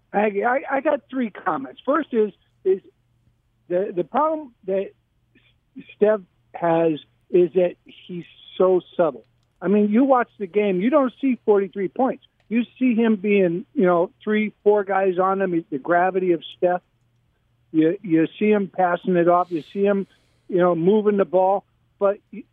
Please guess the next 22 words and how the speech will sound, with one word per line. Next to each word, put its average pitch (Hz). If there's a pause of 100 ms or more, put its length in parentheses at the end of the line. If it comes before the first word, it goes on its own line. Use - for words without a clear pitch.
(120)
you 170
know, 220
at 170
the 196
end 254
of 247
the 233
game, 240
you, 226
you, 220
you 226
look 240
up 233
and 226
say, 170 (360)
"Forty, 349 (100)
forty-three, 311 (200)
where 381
did 381
the 339
forty-three 339
points 311